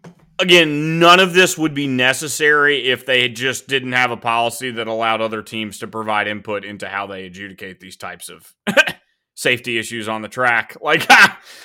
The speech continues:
I think, I think that, like, we're, we're solving the wrong problem, like, with the b-, debate about what, whether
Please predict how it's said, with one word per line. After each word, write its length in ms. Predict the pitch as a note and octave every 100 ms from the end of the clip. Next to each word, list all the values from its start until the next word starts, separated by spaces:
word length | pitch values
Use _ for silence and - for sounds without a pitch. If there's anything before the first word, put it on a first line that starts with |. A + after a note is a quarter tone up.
| -
I 140 | F#3 G#3+
think, 240 | G#3+ C4 -
I 140 | F#3+
think 260 | F#3 A#3 G#3+
that, 160 | G#3+ E3
like, 300 | F3 D#3+ D#3+
we're, 400 | E3 D#3+ D#3 D#3
we're 180 | D#3
solving 540 | C3 - D#3+ D#3+ D3+ C#3+
the 80 | B2+
wrong 360 | C3 C3 B2+
problem, 600 | - C3 A#2+ A2+ A2+ G#2+
like, 240 | G#2+ G#2+ G#2
with 200 | A2+ -
the 80 |
b-, 180 | G#2 G#2+
debate 440 | A2 B2+ C3+ D3+ C#3
about 300 | C3 B2 B2
what, 240 | C3+ - _ _ _ _ _ _ _ _
whether 440 | D#3 F#3 F3 E3+